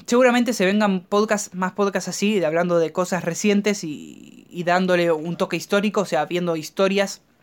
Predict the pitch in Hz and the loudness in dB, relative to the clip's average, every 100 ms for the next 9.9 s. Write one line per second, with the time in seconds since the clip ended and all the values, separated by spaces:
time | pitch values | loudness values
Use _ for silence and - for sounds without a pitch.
0 | _ 202 175 180 170 247 240 247 - _ | _ -8 -6 -6 0 0 0 -2 -4 _
1 | _ _ _ _ _ _ - - _ _ | _ _ _ _ _ _ -20 -20 _ _
2 | 190 196 208 - - - - 185 170 - | -4 0 0 -2 -16 -18 -8 -6 -6 -2
3 | 175 170 170 190 208 190 180 170 165 175 | 0 2 2 2 4 2 0 -4 -2 -2
4 | 170 170 165 165 190 185 165 160 - 202 | -2 -2 -2 0 -2 0 0 -2 0 0
5 | 185 175 160 156 160 180 175 170 160 165 | 0 -2 -8 -6 0 0 0 -6 -4 -4
6 | 175 165 156 165 170 214 208 208 - - | -4 -4 -4 -4 0 0 2 0 -4 -20
7 | - 175 180 170 196 190 180 170 165 185 | -4 0 2 0 -4 -2 -2 0 0 2
8 | 185 185 185 - - _ 175 170 180 170 | 2 0 -2 -10 -20 _ -2 0 0 -2
9 | 170 156 160 160 190 190 - 196 | -2 -2 -2 -2 -2 -2 -2 -2